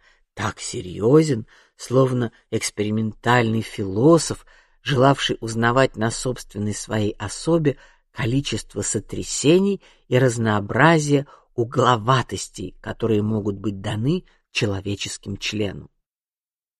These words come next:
Желая загладить обильный хохот, раздававшийся в полосатой палатке, Артур беспрестанно хлопал в ладони и кричал «Браво!».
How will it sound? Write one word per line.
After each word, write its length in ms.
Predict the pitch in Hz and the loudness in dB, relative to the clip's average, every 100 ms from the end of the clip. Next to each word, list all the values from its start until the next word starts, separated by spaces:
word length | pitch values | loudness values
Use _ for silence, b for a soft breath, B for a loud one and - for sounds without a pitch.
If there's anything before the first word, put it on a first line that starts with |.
| _ | _
Желая 440 | - 147 156 156 139 | 0 4 6 6 6
загладить 840 | 143 135 131 135 127 110 110 - - | 4 2 4 4 4 2 -4 -8 -4
обильный 640 | 123 120 135 123 113 113 | -2 2 2 2 -2 -2
хохот, 680 | 107 - 123 101 - 127 - _ _ _ | -6 -4 -2 -2 -2 -6 -8 _ _ _
раздававшийся 880 | 139 143 147 147 151 143 - - 143 | 4 6 6 8 6 4 -4 -6 -10
в 100 | - | -2
полосатой 680 | 143 151 139 151 135 147 | 2 2 2 2 2 0
палатке, 720 | 143 143 143 135 131 - 127 143 B B B - | -2 0 2 2 -2 -6 -16 -16 B B B -6
Артур 500 | 208 262 - 254 220 | 0 0 -2 -4 -2
беспрестанно 1120 | 175 233 - 202 214 - - 165 160 131 131 | -2 -2 -4 -4 -4 -6 2 4 6 4 -2
хлопал 480 | - 127 135 - 110 | -4 -2 -2 -2 -6
в 80 | 107 | -2
ладони 640 | 107 110 131 214 196 196 | -2 0 4 6 4 0
и 140 | - | -6
кричал 460 | - 110 - 143 139 | -6 -8 -4 -2 -2
«Браво!». 720 | 110 - 113 113 104 - | -4 -8 -4 -2 -2 -6